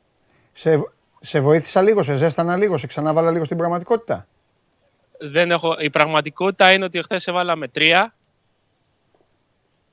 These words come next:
Speaker 2: Total football. Άμα θέλεις κιόλας, θα σου στείλω και βίντεο τώρα με το που κλείσουμε, να δεις την γκολ έβαλε η Κάπα δεκαεννιά την Κυριακή.
Speaker 1: Α, έχουμε μπλέξει.
Speaker 2: Με μπι-, μ-,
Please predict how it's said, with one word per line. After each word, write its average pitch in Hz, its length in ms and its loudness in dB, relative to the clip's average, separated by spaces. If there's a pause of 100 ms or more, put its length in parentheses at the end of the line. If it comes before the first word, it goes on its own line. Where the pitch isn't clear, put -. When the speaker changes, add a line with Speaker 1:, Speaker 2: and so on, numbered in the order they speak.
(120)
Speaker 2:
Total 151 300 0 (100)
football. 151 320 -8 (2500)
Άμα 175 400 0
θέλεις 180 400 -4
κιόλας, 160 760 -6 (320)
θα 143 120 -6
σου 135 120 -10
στείλω 175 300 -4
και 156 140 -2
βίντεο 147 540 -2
τώρα 156 380 2
με 135 80 -12
το 131 100 -12
που 131 100 -18
κλείσουμε, 135 640 -10 (320)
να 131 180 -4
δεις 160 180 -4
την 160 120 -10
γκολ 151 220 0
έβαλε 147 280 0
η 139 40 -4
Κάπα 151 260 -2
δεκαεννιά 135 640 0 (340)
την 120 100 -20
Κυριακή. 123 560 -4 (260)
Speaker 1:
Α, 147 440 -6
έχουμε 147 180 -8
μπλέξει. 147 280 -6
Speaker 2:
Με 135 120 -8
μπι-, 139 240 -6 (360)
μ-, 147 100 -14